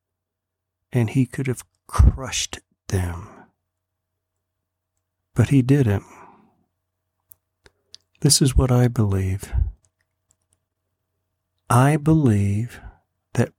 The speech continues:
part of what we receive from Christ in forgiveness and redemption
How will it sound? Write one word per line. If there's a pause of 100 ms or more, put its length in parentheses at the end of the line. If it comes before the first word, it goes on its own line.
(100)
part (2500)
of
what (200)
we (180)
receive (160)
from
Christ (1080)
in
forgiveness (160)
and
redemption